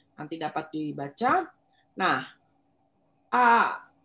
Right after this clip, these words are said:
hasil kerja Komite Kerr itu tidak langsung diterima oleh Gorton government, oleh Perdana Menteri Gorton. Kemudian, eh,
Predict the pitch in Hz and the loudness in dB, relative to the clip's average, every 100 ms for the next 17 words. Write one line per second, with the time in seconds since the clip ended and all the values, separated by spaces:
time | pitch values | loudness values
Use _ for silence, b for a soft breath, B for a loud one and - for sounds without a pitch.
0 | _ 254 262 381 415 415 370 208 185 190 | _ 4 6 8 6 6 4 8 6 6
1 | 233 226 220 202 - 214 196 170 - 320 | 4 4 0 -2 0 -2 0 -4 -4 0
2 | 311 214 - 214 214 - 311 240 208 190 | 2 2 2 2 2 0 0 0 0 0
3 | 180 196 277 240 165 - 170 175 190 156 | 0 0 2 0 -2 -4 -2 0 0 0
4 | 180 165 - 165 151 147 135 - 269 269 | 0 0 -2 -4 -4 -6 -8 0 0 0
5 | - - - _ 170 180 180 165 156 156 | -4 -16 -20 _ -2 0 -2 -4 -6 -6
6 | 151 147 160 147 160 170 - 143 147 _ | -10 -8 -8 -6 -6 -6 -10 -20 -20 _
7 | _ _ _ _ 254 294 320 381 381 339 | _ _ _ _ -2 2 6 6 4 -2
8 | - 254 240 220 | -2 0 2 0